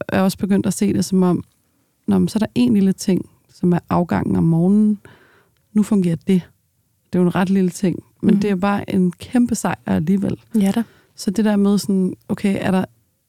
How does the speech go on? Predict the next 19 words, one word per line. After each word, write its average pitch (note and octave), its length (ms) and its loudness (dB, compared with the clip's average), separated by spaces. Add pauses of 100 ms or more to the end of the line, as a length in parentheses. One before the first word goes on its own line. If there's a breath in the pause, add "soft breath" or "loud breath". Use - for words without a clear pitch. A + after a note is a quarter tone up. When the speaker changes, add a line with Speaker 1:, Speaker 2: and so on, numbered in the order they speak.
(160)
Speaker 1:
en, G#3 220 0
et G#3+ 180 0
lille C4 280 4
sted, G#3 340 0
hvor G#3 120 -2
vi F#3+ 120 0
kan - 140 -6
prøve G3+ 280 0
så G3+ 120 -4
at G3 100 0
starte G3 320 -2
med G3+ 80 0
at F#3+ 60 -2
koncentrere - 480 -4
os F3 120 -2
om - 180 -2 (100)
at F#3+ 120 0
sætte - 260 -4
ind. G3+ 180 0